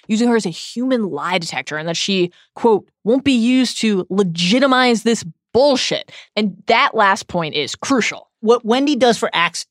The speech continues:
Speaker 2: isn't therapy. This is a misunderstanding a lot of times that people on the show have. She's there to keep Axe's staff sharp, to keep them professionally ready for that kill what you eat mindset that is necessary to do their job. And those lines are blurry and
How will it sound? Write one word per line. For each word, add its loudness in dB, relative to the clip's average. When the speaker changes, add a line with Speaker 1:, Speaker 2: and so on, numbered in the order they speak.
Speaker 2:
isn't -2
therapy. -2
This -6
is -4
a -2
misunderstanding -4
a -16
lot -18
of -20
times -20
that -8
people -2
on -2
the -4
show 2
have. -6
She's -4
there 6
to 0
keep -8
Axe's -4
staff -6
sharp, -4
to -10
keep -8
them 0
professionally -6
ready -2
for -6
that -6
kill -6
what -4
you -8
eat -10
mindset -8
that -6
is -8
necessary -8
to -18
do -18
their -12
job. 0
And 2
those 2
lines 2
are 0
blurry 2
and -4